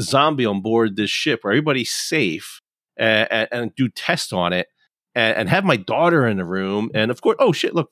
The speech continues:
everything went wrong. And now my best friend's dead." It's like, come on, it, it's enough. It's just, it's terrible writing, terrible acting. Just,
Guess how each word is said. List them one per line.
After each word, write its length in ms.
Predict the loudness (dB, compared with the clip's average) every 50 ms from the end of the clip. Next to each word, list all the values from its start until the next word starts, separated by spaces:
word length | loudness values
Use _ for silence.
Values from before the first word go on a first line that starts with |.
| -8
everything 320 | -6 -4 -4 -2 -2 0 -2
went 100 | 0 2
wrong. 220 | 2 2 4 4
And 80 | 4 2
now 80 | 2
my 100 | 2 0
best 240 | 0 0 0 -2 0 0
friend's 280 | 0 0 0 0 -4
dead." 440 | _ _ 0 2 2 2 2 0 -4 -10
It's 100 | -12 -12
like, 120 | -12 -12 _ _ -8
come 200 | -4 -2 0 0
on, 300 | -2 -4 -6 -12 -12 -6 -6
it, 120 | -2 -2
it's 140 | -2 -2 0
enough. 300 | 2 2 2 2 0 -2
It's 140 | -4 -4 0
just, 220 | 0 0 0 0 -8 -14 -16 -16 -16 -8 -2
it's 180 | -2 -2 -2 -2 _ _ _ _ _ _ _ _ _ _ _ -12
terrible 400 | -4 -2 2 2 4 4 4 4
writing, 400 | 4 4 4 4 4 2 0 -2
terrible 440 | -6 -8 -4 -2 -2 0 2 2 2
acting. 460 | 2 0 -2 -2 -4 -4 -2 -2 -4
Just, 200 | -6 -8 -10